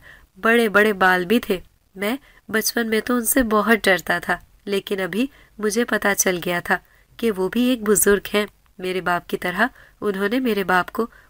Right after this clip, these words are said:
मशवरा दिया कि जेहलम के किनारे पर एक गांव है, वहां पर बहुत बड़ा मदरसा है, पूरे मुल्क का सबसे बड़ा मदरसा। वहां अपने बेटे को भेज दो, तो दुआएं दोगे मुझे? मेरे वालिद साहब ने कहा कि बिल्कुल, अगर आप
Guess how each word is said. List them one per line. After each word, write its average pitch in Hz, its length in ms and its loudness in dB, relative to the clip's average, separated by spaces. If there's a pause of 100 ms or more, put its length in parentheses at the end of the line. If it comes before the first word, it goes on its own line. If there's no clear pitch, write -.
मशवरा 208 480 0
दिया 175 300 -6 (480)
कि 254 120 -2
जेहलम 208 400 0
के 247 120 0
किनारे 180 380 0
पर 277 220 2
एक 240 160 2
गांव 180 300 2
है, 180 180 -2 (360)
वहां 185 220 -2
पर 277 200 0
बहुत 196 420 0
बड़ा 185 240 2
मदरसा 185 500 2
है, 208 180 0 (440)
पूरे 240 280 2
मुल्क 208 260 0
का - 180 0
सबसे - 420 2
बड़ा 180 220 4
मदरसा। 175 520 0 (400)
वहां 196 260 -2
अपने 214 260 -2
बेटे 180 320 -2
को 269 160 -2
भेज 208 380 -2
दो, 175 140 -2 (320)
तो 269 100 0
दुआएं 196 420 0
दोगे 190 300 2
मुझे? 220 400 -4 (220)
मेरे 196 240 -4
वालिद 185 300 -2
साहब 180 380 -2
ने 185 80 -6
कहा 185 300 -4 (440)
कि 233 80 -2
बिल्कुल, 185 460 -4 (380)
अगर - 280 -4
आप 190 160 0